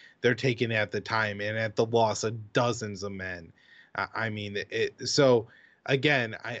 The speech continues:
I think for Ukraine, like, kind of the minimum number is a hundred thousand, uh, but we really won't know until after this war. And, and again, eh, you know, the war is a little bit different now than it was in Vietnam, where, uh,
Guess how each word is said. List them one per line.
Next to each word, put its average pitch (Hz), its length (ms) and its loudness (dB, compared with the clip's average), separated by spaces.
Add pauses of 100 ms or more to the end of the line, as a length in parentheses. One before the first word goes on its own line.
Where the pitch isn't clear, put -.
I 131 120 -4
think 127 260 -6
for 123 140 -4
Ukraine, 113 580 -4
like, 104 260 -8
kind 123 320 -4
of 123 120 2
the 120 100 4
minimum 117 640 0
number 107 460 2
is 107 260 -4
a 104 80 2
hundred 104 380 0
thousand, 101 580 0 (380)
uh, 104 160 4
but 120 160 4
we 139 140 4
really 151 280 6
won't 127 300 0
know 120 220 0
until 113 280 0
after 107 340 0
this 104 240 -2
war. 113 380 2 (260)
And, 156 240 2
and 165 220 2 (120)
again, 139 500 2 (340)
eh, 113 180 -10
you 147 160 -4
know, 123 160 0
the 127 240 -6 (280)
war 147 340 4
is 190 140 2
a 185 40 2
little 160 240 2
bit 147 240 -2
different 135 320 0
now 104 160 -2
than 113 180 -2
it 113 120 -4
was 113 300 0
in 113 120 -4
Vietnam, 107 760 -4
where, 110 380 2 (300)
uh, 113 160 0